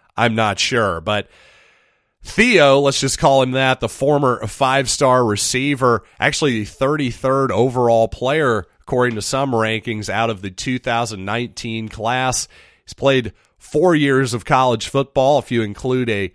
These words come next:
missed injury season of twenty twenty-one. He was pretty good at Oklahoma. Not wild, not great, not eye-popping numbers, but of course the Sooners have a lot of talented players to throw to, generally speaking.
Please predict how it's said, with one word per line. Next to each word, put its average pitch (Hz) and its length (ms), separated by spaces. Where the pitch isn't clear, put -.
missed 131 480
injury 131 540
season 127 500
of 107 140
twenty 131 520
twenty-one. 143 840
He 135 60
was 147 120
pretty 285 240
good 311 180
at 269 120
Oklahoma. 117 760
Not 160 220
wild, 190 720
not 160 260
great, 147 420
not 143 300
eye-popping 113 800
numbers, 117 420
but 113 80
of 113 140
course 131 280
the 113 120
Sooners 139 480
have 131 120
a 120 60
lot 113 380
of 127 100
talented 110 580
players 104 540
to 120 80
throw 120 340
to, 113 260
generally 110 540
speaking. 123 640